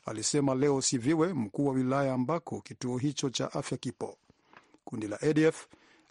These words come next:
lenye wapiganaji wengi Waislamu raia wa Uganda limeimarisha uwepo wake mashariki mwa Jamhuri ya Demokrasia ya Kongo katika miongo mitatu iliyopita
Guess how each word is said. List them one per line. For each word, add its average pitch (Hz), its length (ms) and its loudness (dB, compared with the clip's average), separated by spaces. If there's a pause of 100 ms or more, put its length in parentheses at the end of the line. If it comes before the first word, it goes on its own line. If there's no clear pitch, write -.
lenye 135 160 2
wapiganaji 151 480 2
wengi 170 240 2
Waislamu 147 520 2
raia 131 200 2
wa 120 80 0
Uganda 156 560 0
limeimarisha 113 600 -2
uwepo 127 280 -2
wake 139 240 0
mashariki 131 480 -2
mwa 135 120 2
Jamhuri 127 400 2
ya 139 60 2
Demokrasia 117 420 -4
ya 95 60 -12
Kongo 151 400 2 (380)
katika 117 280 -6
miongo 135 460 2
mitatu 156 400 0
iliyopita 127 560 -2